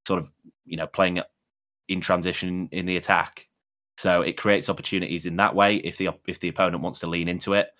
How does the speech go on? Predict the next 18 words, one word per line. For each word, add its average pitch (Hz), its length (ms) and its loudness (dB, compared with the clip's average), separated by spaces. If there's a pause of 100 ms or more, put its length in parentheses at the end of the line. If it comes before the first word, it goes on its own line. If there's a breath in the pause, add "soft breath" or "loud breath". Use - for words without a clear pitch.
(600 soft breath)
But - 160 6
also 120 320 10
man-to-man 95 500 4
pressing 85 380 2
is 85 140 -2
just 87 180 -4
generally 82 380 2
the 78 100 -4
most 82 240 -2
effective 80 400 -4
way 80 240 0
to 85 160 -4
win 80 280 -2
the 78 60 -6
ball 80 300 0
in 76 100 -6
a - 40 -10
press. - 500 -6